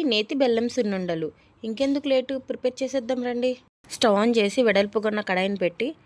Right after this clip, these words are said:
రెండు కప్పుల మినపగుళ్ళని యాడ్ చేసుకోవాలి. ఒక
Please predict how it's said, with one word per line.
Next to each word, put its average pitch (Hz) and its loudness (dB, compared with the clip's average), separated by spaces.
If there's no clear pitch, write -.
రెండు 208 2
కప్పుల 202 0
మినపగుళ్ళని 190 0
యాడ్ 196 -2
చేసుకోవాలి. 175 -4
ఒక 220 -14